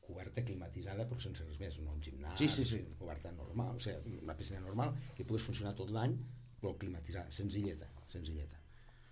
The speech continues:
Speaker 1: I, i, i ens va dir, diu, «No, no, vostès, eh, us donarem un cinquanta per cent de subvenció.» Cinquanta. «Però vostès quants habitants tenen?»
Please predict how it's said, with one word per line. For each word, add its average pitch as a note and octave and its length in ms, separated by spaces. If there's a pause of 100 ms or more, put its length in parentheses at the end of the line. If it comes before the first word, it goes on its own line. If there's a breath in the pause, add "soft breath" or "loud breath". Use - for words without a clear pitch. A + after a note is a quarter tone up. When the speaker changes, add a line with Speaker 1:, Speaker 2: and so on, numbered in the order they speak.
(600 loud breath)
Speaker 1:
I, G2+ 80 (1040)
i, F2 40
i G2+ 260
ens G2+ 180
va F#2 80
dir, F2 160
diu, F2+ 140 (180)
«No, F#2+ 120
no, G2+ 180 (140)
vostès, G2+ 500 (680 loud breath)
eh, E2+ 480
us D#2+ 160
donarem F2+ 240
un A2+ 80
cinquanta F#2+ 640
per - 160
cent F2 240
de D#2 80
subvenció.» - 440
Cinquanta. F#2 400 (2250 loud breath)
«Però F#2 120
vostès F2+ 280
quants G#2 120
habitants E2 320
tenen?» E2 220